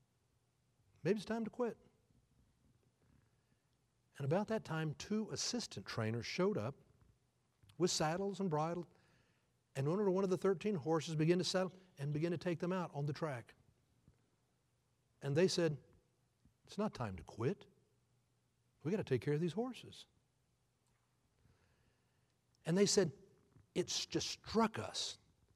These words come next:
because we were in the midst of this grief and all that we had lost." They're talking about being knocked down. And to have these two assistant trainers come along and say, "It is not time to quit. We gotta take care of these horses," and to be out there doing it, it rocked them back.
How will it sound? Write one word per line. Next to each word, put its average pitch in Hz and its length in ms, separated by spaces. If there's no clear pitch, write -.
because 156 240
we 196 80
were 180 80
in 175 60
the 170 80
midst 190 540
of 139 60
this 123 160
grief 120 380
and 131 80
all 233 300
that 180 140
we 127 100
had 120 100
lost." 117 380
They're - 160
talking 202 160
about 131 120
being 113 200
knocked 135 280
down. 127 420
And 165 80
to 160 80
have 240 260
these 214 220
two 208 320
assistant 185 420
trainers 214 260
come 170 140
along 190 240
and 180 80
say, 180 120
"It 175 120
is 147 140
not 220 280
time 147 260
to 117 80
quit. 175 320
We 262 120
gotta 277 120
take 143 240
care 143 160
of 135 80
these 127 140
horses," 190 420
and 151 80
to 151 60
be 151 160
out 269 160
there 185 140
doing 135 340
it, 202 220
it 151 120
rocked 170 440
them 202 140
back. 196 420